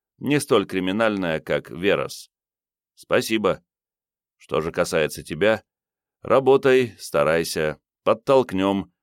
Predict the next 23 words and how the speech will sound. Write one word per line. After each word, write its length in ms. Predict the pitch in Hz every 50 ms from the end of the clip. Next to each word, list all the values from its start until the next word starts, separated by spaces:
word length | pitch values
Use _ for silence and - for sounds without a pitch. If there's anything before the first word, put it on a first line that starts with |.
| _
чтоб 280 | _ - - 107 95 -
тебя 240 | - 104 101 110 90
быстрее 440 | 95 101 - - 104 113 120 117
забрали 440 | 95 104 95 87 80 95 104 107 104 98
из 120 | 87 78
района 480 | 85 82 82 87 98 104 104 98 90 82
в 140 | 76 78 -
У 140 | 76 92 87
В 120 | 92 92
Д 160 | 80 87 82
города 600 | 71 69 101 107 104 104 92 101 98 92 82 _ _ _ _ _ _ -
на 160 | 76 76 78
расследование 760 | 76 78 78 - - - 90 117 123 120 131 131 131 123 123 113
более 380 | 90 80 - 95 110 117 113 110
сложных 560 | - - 80 78 78 76 76 78 90 82 76
дел. 360 | 73 87 85 73 67 67 _ _ _ _ _ _ _ _ _ _ _
Тем 240 | - - 92 98 101
более 240 | 113 113 110 107 85
твоё 260 | 90 98 104 107 101
предположение, 800 | 85 98 101 - - 98 95 95 95 90 110 107 101 98 95 90
что 160 | - - 92
милицейское 640 | 92 92 95 92 82 - 101 95 - - - 92
руководство 800 | 87 85 - 95 87 87 92 90 - - - 85 85 82 80 73